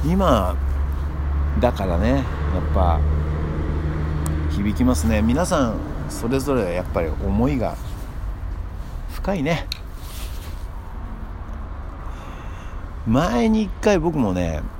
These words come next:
イマジン何で歌ったかな？なんかで歌ったかな？ど-、でもあんま公表してないかもしんない。スタジオにピアノがあって、ピアノの練習のためにイマジンを一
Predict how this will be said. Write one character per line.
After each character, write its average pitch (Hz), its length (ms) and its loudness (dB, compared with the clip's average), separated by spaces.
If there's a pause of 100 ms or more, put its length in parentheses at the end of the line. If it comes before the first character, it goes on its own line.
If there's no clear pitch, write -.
(140)
イ 113 100 2
マ 131 220 0
ジ 107 140 -2
ン 82 100 -2
何 131 320 -2
で 107 80 0
歌 85 200 -2
っ 110 60 -6
た - 160 -2
か 92 120 -2
な？ 87 500 -2
な 120 160 0
ん 139 60 -4
か 98 120 -2
で 82 60 -2
歌 85 200 -2
っ - 40 -4 (340)
た 127 80 -4
か 101 140 -2
な？ 85 200 -4
ど-、 85 140 -4 (200)
で 143 80 4
も 110 160 2
あ 107 40 0
ん 127 80 -2
ま 156 100 -4 (120)
公 180 140 0
表 190 200 0
し - 80 -4
て 208 100 -4
な 214 120 4
い 180 60 -2
か 104 80 -4
も 90 80 -2
し - 140 -6
ん 85 120 -4
な 80 140 -4
い。 80 60 -6 (1400)
ス - 120 -4
タ 185 160 4
ジ 175 120 -2
オ 175 60 0
に 175 120 0
ピ 170 160 0
ア 170 100 4
ノ 170 140 2
が 156 100 4
あ 156 40 4
っ 151 40 0 (260)
て、 107 380 4 (120)
ピ 156 160 2
ア 175 80 4
ノ 196 180 4
の 190 100 2
練 185 220 2
習 170 360 0
の 170 120 0
た 165 120 2
め 160 140 2
に 95 340 0 (120)
イ 110 100 4
マ 110 100 2
ジ 98 120 -2
ン 90 120 0
を 90 60 2
一 85 80 -2